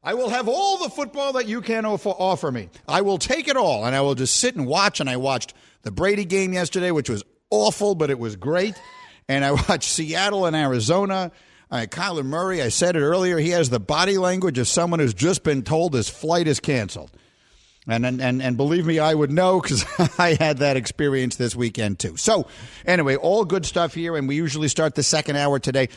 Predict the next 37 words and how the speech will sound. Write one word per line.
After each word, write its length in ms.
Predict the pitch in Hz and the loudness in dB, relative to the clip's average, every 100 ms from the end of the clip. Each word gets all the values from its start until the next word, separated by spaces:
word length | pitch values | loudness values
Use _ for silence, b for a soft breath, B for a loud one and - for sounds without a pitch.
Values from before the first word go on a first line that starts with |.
| B | B
We, 140 | 143 | -2
the 260 | 151 147 151 | -2 -2 0
entire 320 | 151 190 214 | 0 0 0
first 320 | 143 165 147 | 0 0 0
hour, 240 | 143 135 131 | 2 2 2
and 100 | 123 | 0
you 120 | 127 | -4
can 140 | 123 117 | -4 0
hear 140 | 147 | 0
it 40 | |
on 80 | 139 | 0
the 80 | 117 | 0
podcast 520 | 139 135 120 127 117 | 0 0 0 -2 0
later 260 | 131 127 113 | 0 0 -2
if 100 | 101 | -2
you 100 | 113 | -4
want. 180 | 143 127 B | -4 -4 B
Also, 300 | 165 180 180 | -2 0 -2
catch 260 | 170 254 - | -2 0 0
up. 140 | 143 | -2
I 80 | - | -2
wanna 180 | 233 311 | -2 0
make 160 | 302 | 2
sure 120 | - 196 | 2 0
you're 160 | 165 | 2
with 160 | 160 151 | 2 2
us 100 | 147 | 2
on 120 | 131 | 0
the 60 | 110 | 0
Twitter 360 | - 151 147 - _ _ _ _ _ _ - B B B B | 0 0 0 -4 _ _ _ _ _ _ -20 B B B B
'cause 120 | 170 | 0
it's 140 | 175 190 | 0 2
a 60 | |
weird 320 | 190 277 269 175 | 0 0 -4 -2
time 260 | 185 156 | -2 0
in 120 | 127 | -2
Twitter. 360 | 104 165 104 78 | -4 -4 -6 -8